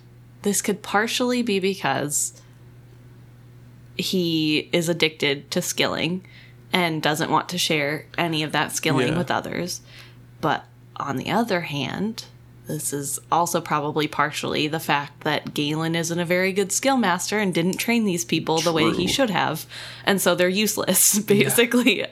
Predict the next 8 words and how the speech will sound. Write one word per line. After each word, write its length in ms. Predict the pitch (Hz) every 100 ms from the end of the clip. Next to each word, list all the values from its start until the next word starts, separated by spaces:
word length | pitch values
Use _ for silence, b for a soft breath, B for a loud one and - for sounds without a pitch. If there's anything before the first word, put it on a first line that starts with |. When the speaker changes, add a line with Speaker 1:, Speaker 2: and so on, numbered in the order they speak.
| -
Speaker 1:
They're, 440 | 185 185 185 160 -
uh, 100 | 175
nothing 400 | 170 196 214 202
more 260 | 185 180 185
than 220 | 180 170
carrier 400 | - 143 85 127
pigeons, 420 | - 123 92 -
basically. 640 | - 151 - - 104 -